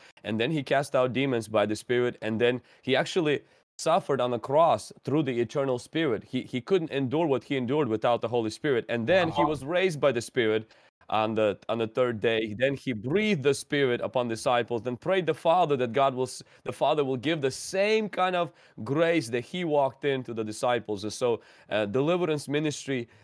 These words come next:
Speaker 1: receiving freedom, walking in freedom, and then giving freedom to others is really only through the power of the Holy Spirit. I, we are like the Israel in the promised land right now. You know, when they were coming out of Egypt,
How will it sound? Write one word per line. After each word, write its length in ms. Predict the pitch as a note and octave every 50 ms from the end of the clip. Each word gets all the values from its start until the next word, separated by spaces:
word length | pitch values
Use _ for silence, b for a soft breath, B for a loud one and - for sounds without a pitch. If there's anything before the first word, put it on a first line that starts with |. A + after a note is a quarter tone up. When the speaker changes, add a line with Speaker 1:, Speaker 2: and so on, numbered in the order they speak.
| b b
Speaker 1:
receiving 540 | G#2+ B2+ B2+ - - F#3 F#3+ F3 F3 E3+
freedom, 540 | D#3 - - - C#3+ D3 C3+ C3+ C3 B2+ B2 - b b b b b
walking 640 | b A2+ G#2+ A2+ B2+ D3+ F3+ F#3 - - D#3+ D3 C#3+
in 100 | C#3 A#2+
freedom, 520 | - - C#3 C#3+ C3 A#2 A#2+ A2+ A2+ A2 - b b b b b
and 200 | A#2+ C3 C3+ A#2+
then 300 | C3+ C3+ C3 A#2+ G2 A2+
giving 380 | G#2 C#3 E3+ E3+ E3 E3 D3
freedom 400 | - - D3+ D3+ C#3+ C3 C3 B2
to 160 | - C3 B2
others 320 | B2+ C3 B2 A#2 A#2 A2+ - -
is 200 | A#2+ A#2 G2 F#2+
really 580 | F#2+ G2+ A#2 C#3 D3 D3+ D#3 D3+ D3+ D3 C3 b b b b b
only 300 | - B2+ C#3 D3 C#3+ C3+
through 160 | A#2 - C3
the 100 | A#2 A#2+
power 300 | - - A#2 A#2+ A#2+ A2+
of 80 | A2+ G#2
the 60 | A2
Holy 200 | G#2+ B2 A#2 A2+
Spirit. 300 | G#2+ - - B2 A2+ G#2
I, 140 | - C#3 C3+ - - b b b b
we 200 | b B2 F#3 G#3
are 160 | G#3 G3+ G3
like 320 | F3 F3 E3+ E3+ - - _ _ _ _ -
the 200 | C3 B2+ C3+ -
Israel 400 | C#3+ F3 F#3 C3+ D3 D#3+ D#3 C#3+ -
in 120 | C3+ D3
the 80 | C#3+ C#3
promised 520 | C3 - D3+ D3+ D3 D3+ C#3 C3 - -
land 220 | C3 B2 A#2 A2
right 200 | G#2 A2+ A2+ G#2+
now. 240 | A2+ C3 C3 B2 A#2
You 100 | G2+ B2
know, 120 | D3 D#3+ D#3
when 180 | C#3+ D3 D3
they 100 | D3 F3+
were 140 | G3+ G#3+ G#3
coming 320 | G#3 F#3 D#3+ E3 E3 E3
out 120 | E3 D#3+ D3+
of 120 | D3+ C#3
Egypt, 500 | C3+ D#3 E3+ D3+ A2+ B2 A#2 G#2+ _ b